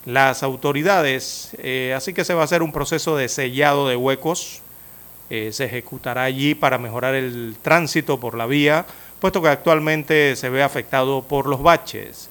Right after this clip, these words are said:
Después de cinco horas de trabajo, los serán suspendidos entonces los trabajos,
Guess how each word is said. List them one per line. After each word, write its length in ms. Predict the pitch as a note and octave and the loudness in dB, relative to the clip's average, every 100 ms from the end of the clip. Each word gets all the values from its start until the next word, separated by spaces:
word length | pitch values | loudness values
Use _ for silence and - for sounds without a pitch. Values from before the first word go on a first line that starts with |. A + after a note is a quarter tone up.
| - - - - - - | -20 -20 -20 -20 -12 -8
Después 340 | A#2 C#3+ C3+ | -6 -4 -2
de 120 | C3+ | -2
cinco 380 | - C#3+ C#3 C#3+ | -2 -4 -2 2
horas 200 | C#3 B2+ | 2 2
de 100 | B2 | -2
trabajo, 600 | A#2 A#2+ C#3+ C3+ D#3+ F3 | -4 2 2 4 4 4
los 580 | D#3+ B2+ A#2 A#2 A2 - | 2 0 0 0 -4 -6
serán 680 | B2+ A#2 C3 C3 C3 B2+ A#2+ | -6 -4 -4 -4 -6 -10 -8
suspendidos 640 | C#3 - A#2 B2+ D#3+ C#3 | -8 -6 -6 2 2 2
entonces 340 | A#2+ B2+ B2+ C3 | -2 -6 -4 -6
los 80 | A#2+ | -4
trabajos, 540 | B2+ C3 B2 D3 | 0 2 2 -2